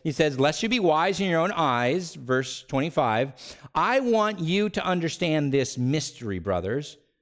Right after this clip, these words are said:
A partial hardening has come upon Israel until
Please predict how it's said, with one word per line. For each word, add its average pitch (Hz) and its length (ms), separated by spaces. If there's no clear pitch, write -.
A 175 80
partial 247 540
hardening 131 420
has 151 160
come 214 240
upon 175 360
Israel 101 540
until 143 960